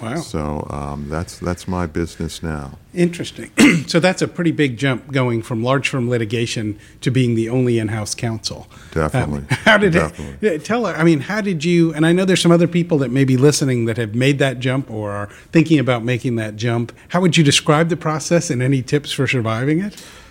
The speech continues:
Speaker 2: Um, I don't know that there was much of a process on my
Speaker 1: <laughs>
Speaker 2: part, um, in trying to make the decision. It was a lot of, uh,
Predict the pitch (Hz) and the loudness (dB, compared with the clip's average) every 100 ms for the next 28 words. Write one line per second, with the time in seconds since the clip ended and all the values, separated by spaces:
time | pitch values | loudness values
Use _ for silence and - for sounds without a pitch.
0 | - - - 101 104 98 117 143 160 131 | -20 -8 0 4 4 2 2 6 6 6
1 | 123 123 101 98 101 90 85 85 101 - | 4 4 2 0 2 0 0 0 0 0
2 | 82 73 - - 87 85 - 135 139 - | -4 -6 -10 -6 -4 -4 -8 -10 -10 -8
3 | 76 73 73 73 73 - - 78 73 80 | -6 -4 -4 -2 -2 -2 -2 0 2 0
4 | - 78 76 78 80 78 80 101 85 80 | 0 0 0 0 0 0 0 2 2 0
5 | 78 78 - 80 78 165 90 76 78 73 | 0 -2 -2 -2 0 2 2 0 0 -2
6 | 76 78 76 80 76 87 78 85 90 87 | 0 0 0 -2 -2 -4 0 2 2 2
7 | 82 78 73 76 73 71 | -2 -4 -8 -6 -6 -8